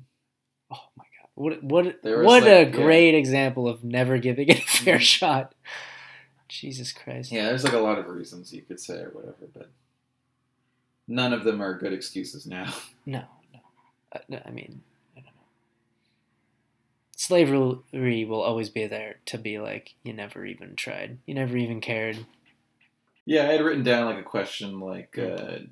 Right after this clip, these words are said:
Speaker 2: does Bolaño only write about <laughs> metaphors of fascism? <laughs> But, uh, it sounds like it's more complicated than that. But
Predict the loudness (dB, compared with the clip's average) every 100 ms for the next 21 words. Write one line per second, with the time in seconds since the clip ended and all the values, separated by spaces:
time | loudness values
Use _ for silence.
0 | -16 -10 -10 -8 -8 -6 -6 -10 -12 -12
1 | -12 -12 -10 -10 -10 -8 -6 -6 -8 -8
2 | -10 -14 -14 -10 -4 -2 -2 -2 -2 -2
3 | -6 -4 -4 -2 -2 -2 -2 -6 -10 -14
4 | -14 -16 -20 -20 -20 -20 -20 _ _ _
5 | -8 -6 -6 -8 -10 -14 -20 _ _ _
6 | _ _ _ _ _ _ _ _ _ _
7 | _ _ -20 -20 -10 -8 -6 -8 -10 -14
8 | -12 -12 -14 -14 -14 -12 -12 -12 -6 -6
9 | -6